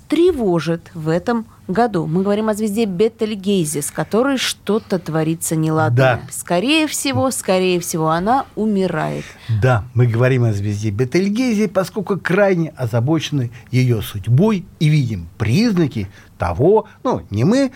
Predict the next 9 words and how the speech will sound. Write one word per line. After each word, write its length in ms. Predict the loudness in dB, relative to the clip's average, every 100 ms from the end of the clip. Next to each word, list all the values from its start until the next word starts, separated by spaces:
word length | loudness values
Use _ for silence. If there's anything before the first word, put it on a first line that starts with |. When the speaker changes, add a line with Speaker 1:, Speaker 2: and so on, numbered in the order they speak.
| -12 -20 -2
Speaker 2:
видим, 420 | 0 2 0 -2 -8 -10
а, 100 | -6
хотя 320 | -2 -2 2 2
и 120 | 4
мы 180 | 4 4
тоже, 380 | 2 2 0
почему 380 | 0 -4 -4 0
нет, 220 | 2 2 0 -6 2
а, 480 | 4 6 4 0